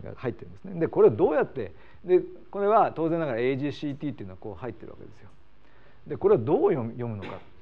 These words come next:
というと、えー、とにかく、えー、このディーエヌエーというのはまあ取ってこれるんですね。他のタンパク質を除いて。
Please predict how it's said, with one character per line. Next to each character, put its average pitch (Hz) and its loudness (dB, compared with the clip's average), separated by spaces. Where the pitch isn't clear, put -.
と 113 -8
い 107 -2
う 107 0
と、 120 2
え 104 -6
ー、 - -18
と 202 -4
に 175 -2
か 117 -2
く、 147 -2
え 120 -6
ー、 - -18
こ 160 -12
の 160 -4
デ 170 2
ィ - 4
ー - 6
エ 208 4
ヌ 220 2
エ - 4
ー - 4
と 143 -8
い 131 -4
う 107 -6
の 107 -6
は - -8
ま - -
あ 104 -10
取 117 -12
っ 113 -16
て - -10
こ 156 -2
れ 156 2
る 120 -4
ん 92 -10
で 90 -12
す - -16
ね。 175 -10
他 135 -8
の 131 -6
タ 143 -8
ン 135 -8
パ 131 -2
ク - -10
質 - -10
を 107 -6
除 90 -10
い 80 -12
て。 - -16